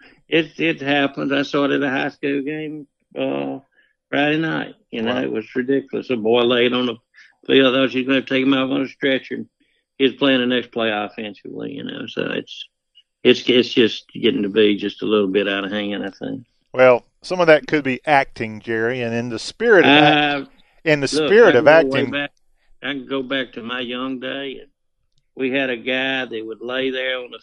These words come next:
Speaker 1: field hurt, and if you would get up close to him, Fisher wouldn't move him back. He would say, "How the fans taking it?" <laughs> You know? And so, so, so, you know, "Well, hey, they taking it all right.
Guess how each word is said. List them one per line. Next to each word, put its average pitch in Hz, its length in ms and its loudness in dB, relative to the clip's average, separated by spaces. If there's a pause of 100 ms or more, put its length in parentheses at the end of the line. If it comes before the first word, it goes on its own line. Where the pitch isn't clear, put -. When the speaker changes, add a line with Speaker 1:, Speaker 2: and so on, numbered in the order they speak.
Speaker 1:
field 131 380 -4
hurt, 131 360 -4
and - 100 -14 (640)
if 113 200 -8
you 131 120 4
would 120 160 0
get 123 120 -2
up 113 180 -6
close 127 300 -2
to 123 160 -4
him, 107 120 -6
Fisher 117 280 -6
wouldn't 113 220 -6
move 113 200 -2
him 110 40 -8
back. 110 300 -6 (100)
He 113 100 -4
would 107 140 -4
say, 104 340 -6 (920)
"How 131 200 0
the 113 100 -4
fans 117 480 -4
taking - 460 -6
it?" - 140 -14 (920)
<laughs> - 20 -18
You 185 220 4
know? 180 280 4 (580)
And 175 280 -2
so, - 560 -2 (540)
so, 151 220 6 (460)
so, 139 180 -2
you 151 160 4
know, 143 300 0
"Well, 127 420 -2 (360)
hey, 135 180 -4
they 123 120 -2
taking 147 420 -2
it 139 120 -2
all 143 200 -6
right. 147 300 -8